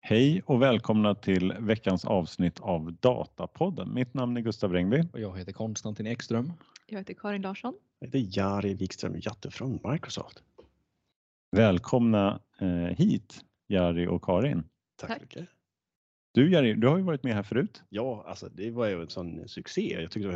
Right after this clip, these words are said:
Speaker 4: var hur trevligt som helst. Det var ju digitalt förra gången. Men nu måste jag komma hit. Och sen har jag, så tänkte jag så här, hur ska jag på något sätt invitera mig själv? Jag måste liksom, I gotta do something. Det, det kommer vi ju till sen.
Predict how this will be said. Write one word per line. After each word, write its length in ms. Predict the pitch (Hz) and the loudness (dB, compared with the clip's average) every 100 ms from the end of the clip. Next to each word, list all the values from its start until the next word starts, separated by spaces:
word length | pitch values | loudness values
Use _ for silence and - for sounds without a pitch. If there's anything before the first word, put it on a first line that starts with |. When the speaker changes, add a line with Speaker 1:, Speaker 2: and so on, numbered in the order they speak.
| 82 | -6
Speaker 4:
var 100 | - | -6
hur 120 | 107 | -6
trevligt 240 | 90 87 - | -4 -4 -2
som 140 | 143 | -2
helst. 200 | 143 - | -2 -2
Det 60 | 104 | -4
var 100 | 117 | -2
ju 100 | 95 | -2
digitalt 460 | 185 85 143 165 | -4 -2 -2 -2
förra 180 | - - | -4 -8
gången. 160 | - 92 | -8 -4
Men 120 | 87 107 | 0 2
nu 60 | |
måste 240 | 120 117 - | 4 2 -4
jag 80 | |
komma 180 | - - | -8 -10
hit. 300 | - 131 - | -4 -4 -4
Och 80 | 101 | -10
sen 140 | 101 92 | -6 -2
har 120 | 101 | 2
jag, 280 | 95 90 87 | 4 2 0
så 100 | 95 | -6
tänkte 280 | - 90 85 | -4 -2 0
jag 120 | - | -2
så 60 | |
här, 120 | 73 - - _ _ | -4 -8 -12 _ _
hur 340 | - - 185 | -2 4 6
ska 200 | 147 - | 6 4
jag 320 | 87 - 85 - | 2 2 -2 2
på 100 | 165 | 4
något 360 | 170 226 - | 6 4 0
sätt 480 | - - - - - _ - - _ _ | -6 -4 -6 -8 -16 _ -20 -20 _ _
invitera 520 | 135 110 98 120 104 | 4 6 4 4 4
mig 140 | 92 90 | 2 0
själv? 400 | - - 85 - | -2 -2 -2 -2
Jag 100 | 98 | 0
måste 220 | 104 - | 0 -2
liksom, 240 | 90 90 82 | -6 -6 -8
I 280 | - 113 | -6 -4
gotta 220 | 95 98 95 | -2 -2 -2
do 200 | 117 117 | 0 0
something. 540 | - - - - 80 | -2 -10 -10 -10 -4
Det, 280 | 101 95 87 - - - - | 0 0 -2 -8 -20 -16 0
det 80 | 107 | 2
kommer 200 | 113 101 | 4 2
vi 80 | 90 | 0
ju 100 | 82 | -2
till 220 | - 85 | -6 -6
sen. 440 | - - - - | -6 -4 -4 -6